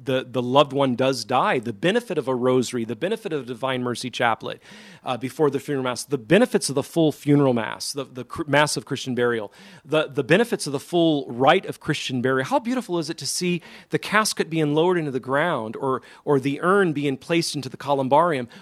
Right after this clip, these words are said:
while the priest is literally sprinkling it with ho-, sprinkling it with holy water while it's going into the earth, while it's going into the columbarium, if it's an urn with the ashes.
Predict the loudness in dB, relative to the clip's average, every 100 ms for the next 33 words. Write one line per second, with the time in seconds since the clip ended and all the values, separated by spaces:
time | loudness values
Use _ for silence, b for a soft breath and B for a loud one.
0 | B 10 10 10 6 -2 -2 -2 -2 -4
1 | -4 -4 -4 -6 4 6 6 4 -2 -4
2 | -6 -6 -6 2 2 2 0 -4 -4 -10
3 | -8 -8 -6 2 2 2 -2 -4 -4 -2
4 | 0 2 2 0 -8 B B -10 -4 6
5 | 6 8 6 2 -2 -4 -2 0 0 -2
6 | -4 -4 0 2 0 -4 b b -14 -6
7 | 6 8 8 6 2 -4 -4 -2 0 -2
8 | -4 -6 -6 -6 -8 -8 0 2 2 4
9 | 4 4 2 -2 -6 -8 -8 -4 -2 0
10 | -2 -2 -2 -2 -4 -6